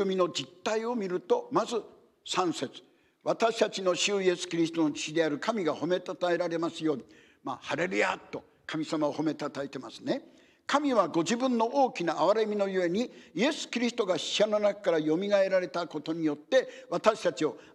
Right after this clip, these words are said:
新しく生まれさせ、生ける望みを持たせてくださいました。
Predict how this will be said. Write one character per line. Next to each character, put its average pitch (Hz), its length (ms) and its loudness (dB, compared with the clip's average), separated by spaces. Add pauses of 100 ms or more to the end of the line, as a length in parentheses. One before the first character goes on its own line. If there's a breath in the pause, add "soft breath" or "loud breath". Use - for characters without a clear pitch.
新 320 500 2
し 320 120 -6
く 285 100 -6
生 269 40 -2
ま 262 140 2
れ 254 220 2 (180)
さ - 220 -8
せ、 - 500 0
生 190 80 0
け 233 160 2
る 202 140 6
望 175 300 0
み 170 120 0
を - 200 2 (100)
持 147 100 -2
た 156 140 -2
せ 147 160 -4
て 220 180 0
く 139 120 -16
だ 139 100 -8
さ 139 160 -8
い 127 60 -10
ま 120 100 -14
し - 100 -16
た。 - 140 -20